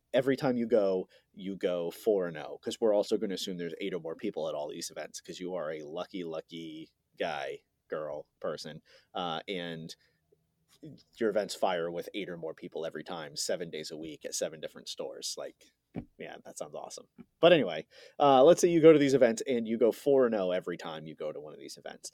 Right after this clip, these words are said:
So each event is gonna get you f-, one Ember for participation, four Ember for winning, so that's five Ember.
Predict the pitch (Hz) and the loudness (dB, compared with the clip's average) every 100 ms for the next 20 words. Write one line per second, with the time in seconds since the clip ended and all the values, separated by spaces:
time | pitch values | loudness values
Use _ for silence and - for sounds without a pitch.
0 | - - - 120 95 - _ _ - 185 | -18 -8 2 4 2 -4 _ _ -4 -2
1 | - 151 139 95 - 107 117 107 90 123 | 0 4 4 2 -4 -4 -2 -2 2 2
2 | - 104 95 87 _ _ _ - - - | 2 -4 -2 -4 _ _ _ -20 -20 -16
3 | 113 131 156 156 156 147 - 127 117 117 | 2 4 4 4 4 2 0 2 4 4
4 | - 110 120 - 78 - 76 - _ _ | 0 -6 -6 -6 -6 -6 -14 -16 _ _
5 | _ - - 127 135 127 120 113 101 95 | _ -10 2 4 4 2 0 0 -6 0
6 | 113 80 73 85 - 92 - 117 101 87 | -2 -2 -8 -12 -6 -6 -2 -4 -2 -4
7 | 82 80 - | -6 -12 -16